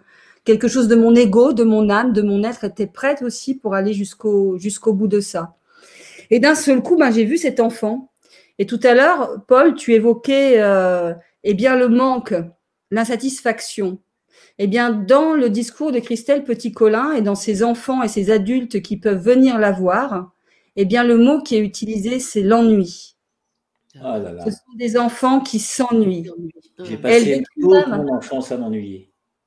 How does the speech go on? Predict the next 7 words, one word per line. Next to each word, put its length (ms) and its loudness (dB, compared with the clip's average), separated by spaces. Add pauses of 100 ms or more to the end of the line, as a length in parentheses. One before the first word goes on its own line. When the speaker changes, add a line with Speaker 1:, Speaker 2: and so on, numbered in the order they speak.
(280)
Speaker 1:
Et 60 2
elle 280 6
dit 180 4
même, 460 4
bon, 160 4 (140)
on, 180 0
parfois, 480 0